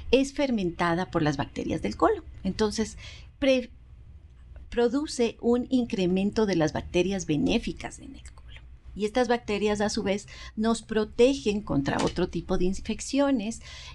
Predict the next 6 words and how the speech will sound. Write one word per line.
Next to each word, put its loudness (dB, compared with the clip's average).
y 0
nos 2
hacen 0
mejorar 0
nuestra 0
inmunidad. 0